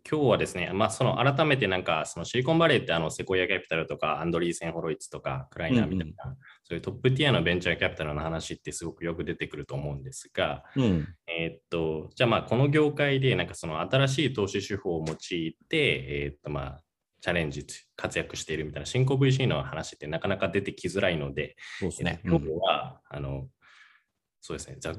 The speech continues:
Speaker 1: くり言うとデータ分析をスタートアッ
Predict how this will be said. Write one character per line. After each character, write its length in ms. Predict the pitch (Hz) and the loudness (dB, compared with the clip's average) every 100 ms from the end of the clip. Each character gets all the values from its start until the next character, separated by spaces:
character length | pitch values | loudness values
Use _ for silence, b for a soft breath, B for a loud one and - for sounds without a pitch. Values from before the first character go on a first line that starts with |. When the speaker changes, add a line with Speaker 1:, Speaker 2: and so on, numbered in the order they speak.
| - | -8
Speaker 1:
く 140 | - | -4
り 160 | 160 85 | -2 -2
言 100 | 78 | -4
う 20 | |
と 120 | 69 71 | -4 0
デ 300 | 110 151 - | 4 4 4
ー 40 | |
タ 80 | 175 | 0
分 200 | 175 170 | 2 2
析 500 | 135 131 131 120 - | 2 0 -2 -4 -2
を 300 | 170 131 - | 0 0 -4
ス 120 | - | -4
タ 200 | 98 101 | -2 0
ー 60 | - | 0
ト 100 | |
ア 60 | |
ッ 40 | 107 | -2